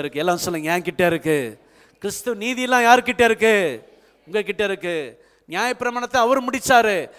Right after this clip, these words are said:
ஆனா இப்போ நம்ம இயேசு கிறிஸ்துவை ஏற்றுக்கொண்டதுனால நியாயப்பிரமாணத்தை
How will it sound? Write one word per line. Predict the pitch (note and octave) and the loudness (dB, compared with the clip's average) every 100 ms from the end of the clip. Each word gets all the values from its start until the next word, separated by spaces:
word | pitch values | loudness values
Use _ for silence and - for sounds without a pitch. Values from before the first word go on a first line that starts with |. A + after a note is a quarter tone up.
| - G3+ | -14 -6
ஆனா | A#3+ A3 | -4 -4
இப்போ | A3+ B3 | -2 -2
நம்ம | A3+ G#3+ G#3+ | -2 -2 0
இயேசு | B3+ - | 0 -2
கிறிஸ்துவை | A3+ B3 A3+ | -6 -2 0
ஏற்றுக்கொண்டதுனால | C4 C4 B3+ A#3+ A#3 B3 C4 G#3+ - - F3 | -2 -4 -6 -6 0 2 2 0 -4 -8 2
நியாயப்பிரமாணத்தை | A3 C#4 C4+ B3 B3+ D4 | 4 4 2 0 0 2